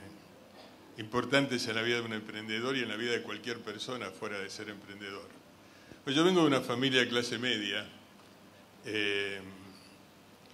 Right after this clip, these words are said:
y en mi juventud yo te diría que lo que me marcó fueron dos cosas. Por un lado, algo que empecé a hacer de muy chico, que fui jugador de básquet.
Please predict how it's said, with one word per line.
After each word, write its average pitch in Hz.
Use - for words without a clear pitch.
y 135
en 123
mi 127
juventud 135
yo 127
te 135
diría 135
que 127
lo 113
que 107
me 110
marcó 131
fueron 107
dos 123
cosas. 92
Por 127
un 147
lado, 175
algo 147
que 135
empecé 117
a -
hacer 127
de 113
muy 131
chico, 107
que 101
fui 120
jugador 117
de 110
básquet. 90